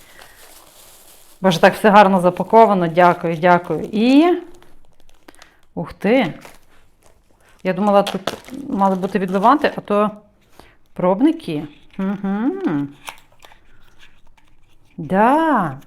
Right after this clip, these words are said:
Е, коротше, жасмін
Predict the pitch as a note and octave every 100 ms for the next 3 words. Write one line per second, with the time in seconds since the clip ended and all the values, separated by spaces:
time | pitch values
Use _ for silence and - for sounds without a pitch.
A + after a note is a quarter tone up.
0 | _ - - - - - - F#3 F3+ F3+
1 | A#3+ C4+ B3+ - F3 E3 - _ - -
2 | - - - _ _ _ - D#3+ D#3+ -
3 | F#3+ A3 C4